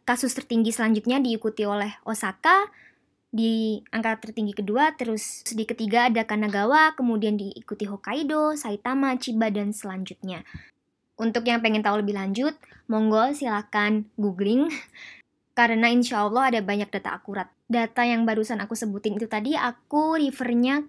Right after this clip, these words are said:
ke Toyo Keizai ya, itu media Jepang, dan juga situsnya Kementerian Kesehatan Jepang.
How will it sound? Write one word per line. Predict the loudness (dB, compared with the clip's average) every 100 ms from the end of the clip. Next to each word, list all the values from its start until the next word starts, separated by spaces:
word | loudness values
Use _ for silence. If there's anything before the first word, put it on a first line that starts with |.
| -2
ke | 0 2 0 -2 _ _ _ _ _
Toyo | -4 -2 0
Keizai | 0 -2 -2 -2 -2
ya, | -4 -8 -10
itu | -2
media | 0 0 0 -4
Jepang, | -6 -6 -4 -4 -8 _ -20 -20 _ _ _ _
dan | -4 2 2
juga | 4 4 2
situsnya | 0 -6 -4 -2
Kementerian | 2 2 2 0 0 0 -2
Kesehatan | -4 -8 -6 -4 -4
Jepang. | -2 -2 -2 -4